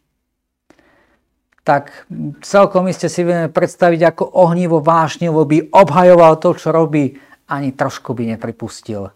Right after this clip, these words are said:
tú potrebu kajať sa.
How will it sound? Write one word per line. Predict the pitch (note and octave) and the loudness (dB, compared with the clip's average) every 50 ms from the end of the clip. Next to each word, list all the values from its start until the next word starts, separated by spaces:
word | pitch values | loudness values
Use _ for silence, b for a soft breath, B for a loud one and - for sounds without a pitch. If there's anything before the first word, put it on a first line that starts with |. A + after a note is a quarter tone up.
| _ _ _ _ _ _ _ _ _ _ _ _ _ _ _ _ _ _ _ _ _ _ _ _ _ _ _ _ _ - | _ _ _ _ _ _ _ _ _ _ _ _ _ _ _ _ _ _ _ _ _ _ _ _ _ _ _ _ _ -12
tú | C3+ | -10
potrebu | B2+ - C3 B2 - A#2+ A#2+ G#2+ G#2 G#2+ G#2 G#2 G2+ G2 _ _ _ _ _ _ _ _ _ _ _ _ _ _ _ _ _ _ _ _ _ _ _ _ _ _ _ _ _ _ _ _ _ - | -8 -8 -10 -10 -8 -10 -10 -10 -10 -10 -10 -10 -12 -16 _ _ _ _ _ _ _ _ _ _ _ _ _ _ _ _ _ _ _ _ _ _ _ _ _ _ _ _ _ _ _ _ _ -8
kajať | A2 A2 G#2 G2 F#2 - - | -8 -6 -6 -8 -10 -14 -16
sa. | - - - - | -20 -20 -20 -20